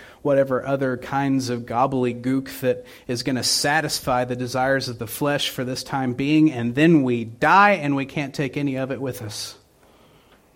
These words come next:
But Satan would ask us questions like, "Well, God wants you to be happy, doesn't he?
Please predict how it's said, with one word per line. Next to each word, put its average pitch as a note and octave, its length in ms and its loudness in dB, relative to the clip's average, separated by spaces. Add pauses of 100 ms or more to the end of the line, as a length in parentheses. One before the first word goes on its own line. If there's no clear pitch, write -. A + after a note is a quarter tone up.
(2250)
But F#3 140 4
Satan A3 400 6
would G#3 120 8
ask G3+ 300 4
us F#3+ 120 2
questions G#3 520 6
like, F#3 220 2
"Well, G#3 140 6
God G3+ 420 0
wants G3 260 0
you A3 80 -4
to D#3+ 60 -4
be D3 120 -2
happy, D#3+ 400 -6
doesn't A2+ 340 -8
he? A3+ 180 -6